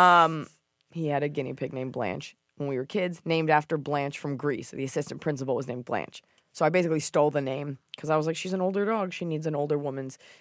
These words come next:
esteem name." So she's Blanche. I don't think dogs have, I don't think the dog, this is a stupid question to kick off with, but I don't think a dog would have the <laughs> vocabulary, um, 'cause she only knows dinner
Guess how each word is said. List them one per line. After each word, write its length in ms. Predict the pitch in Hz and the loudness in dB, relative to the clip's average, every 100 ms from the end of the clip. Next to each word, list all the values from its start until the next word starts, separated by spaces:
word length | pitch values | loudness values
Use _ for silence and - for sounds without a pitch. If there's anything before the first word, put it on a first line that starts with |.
| - | -10
esteem 360 | 160 - 101 | -8 -6 -8
name." 200 | 58 57 | -8 -10
So 100 | - | -8
she's 240 | 147 226 208 | -2 -2 0
Blanche. 480 | 180 185 175 - - - - _ _ _ | 2 4 4 0 -8 -16 -20 _ _ _
I 100 | 254 | 8
don't 260 | 285 320 - | 8 4 2
think 360 | - 294 - | 0 0 0
dogs 340 | 262 233 262 - | 6 8 8 6
have, 260 | 220 233 - | 2 2 4
I 60 | 247 | 4
don't 160 | 262 | 4
think 100 | 269 | 0
the 80 | 247 | 2
dog, 340 | 240 233 262 | 4 4 2
this 120 | 240 254 | -4 -2
is 80 | |
a 80 | 240 | -2
stupid 480 | - 180 160 156 - | -2 -4 -2 -4 -2
question 260 | 156 143 151 | -2 0 -2
to 60 | |
kick 200 | - 151 | -2 2
off 160 | 165 165 | 4 4
with, 140 | 185 | 2
but 80 | 196 | 6
I 80 | 190 | 6
don't 160 | 208 | 6
think 140 | 226 240 | 4 4
a 40 | |
dog 200 | 254 254 | 8 8
would 100 | 254 | 8
have 220 | 247 262 | 10 10
the 80 | 285 | 10
<laughs> 0 | |
vocabulary, 880 | 247 226 202 160 165 156 131 127 147 - - - - _ 185 | 6 6 8 8 8 6 6 6 4 -2 -20 -20 -20 _ 10
um, 320 | 190 185 151 | 10 10 4
'cause 120 | 226 | 0
she 120 | 262 | 4
only 180 | 247 254 | 4 6
knows 260 | 247 233 185 | 6 6 4
dinner 540 | 127 190 180 196 | 2 4 4 2